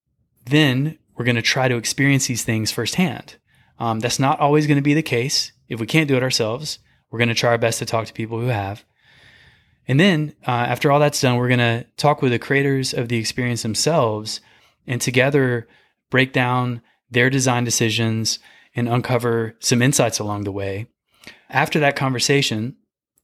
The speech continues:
we're gonna let that marinate for a bit. And Pavani and I, uh, come back together after we've kind of thought, uh, about what was discussed and kind of, what, what would you say, Pavani, like,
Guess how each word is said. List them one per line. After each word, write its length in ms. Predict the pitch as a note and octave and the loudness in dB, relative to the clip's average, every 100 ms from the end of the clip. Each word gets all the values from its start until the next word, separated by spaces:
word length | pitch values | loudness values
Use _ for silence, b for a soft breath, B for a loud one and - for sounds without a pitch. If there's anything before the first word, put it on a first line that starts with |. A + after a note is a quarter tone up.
| _ - - | _ -18 -6
we're 100 | B2 | -2
gonna 160 | B2 | 2
let 200 | B2 C3+ | 2 2
that 140 | C3+ B2+ | 2 2
marinate 380 | B2+ C3+ B2 | 4 4 2
for 140 | - G#2+ | 0 -4
a 60 | |
bit. 400 | G2 G#2 G#2 - b b b - | -2 -2 -2 -6 b b b -10
And 100 | A#2+ | -2
Pavani 400 | C3 C3 C3+ B2+ | 0 2 2 2
and 100 | B2 | 2
I, 400 | B2 A#2+ A#2+ - | 2 2 -2 -4
uh, 220 | A#2+ G#2+ | -4 -2
come 200 | - C3+ | -2 2
back 160 | C3 B2 | 2 0
together 540 | B2+ A#2+ A2+ A2+ A2 | 0 0 2 0 -2
after 240 | B2 A#2+ B2 | -2 -2 -2
we've 180 | A2+ - | -2 -2
kind 160 | B2 | -4
of 80 | G#2+ | -4
thought, 440 | - A#2+ B2 - b b b b _ _ | 0 2 2 -2 b b b b _ _
uh, 260 | C3 A#2 A#2 | -2 -2 0
about 340 | B2 A#2 A#2 A#2 | 0 2 2 2
what 140 | A#2 | 0
was 180 | A2 - | 0 -2
discussed 600 | G#2+ - B2 A#2 - - b b b b | -2 0 0 0 -4 -8 b b b b
and 580 | B2 A#2 A#2 A2+ G#2+ - | -2 0 0 -4 -8 -6
kind 220 | - C3+ | 0 2
of, 260 | B2+ G#2+ - _ _ - | 2 -2 -16 _ _ -2
what, 280 | D#3 D3+ | 0 0
what 160 | D#3 D#3 | 2 2
would 120 | C#3+ | 2
you 80 | B2+ | 0
say, 360 | - B2 A2 G#2+ | 2 2 0 -2
Pavani, 480 | - A2+ G#2+ G#2+ | -6 -6 -4 -8
like, 380 | - - - - | -8 -10 -12 -20